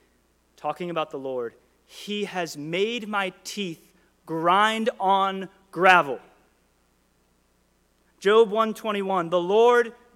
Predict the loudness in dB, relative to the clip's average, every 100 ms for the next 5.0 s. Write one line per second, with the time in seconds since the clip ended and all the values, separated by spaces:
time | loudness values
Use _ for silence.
0 | 2 4 6 4 0 -4 -8 -20 _ _
1 | _ _ _ _ _ _ _ _ _ _
2 | _ _ _ _ _ _ _ _ _ _
3 | _ _ _ _ -16 -14 -8 -4 -4 -4
4 | -6 -6 -8 -10 -6 -6 -8 -12 -20 -20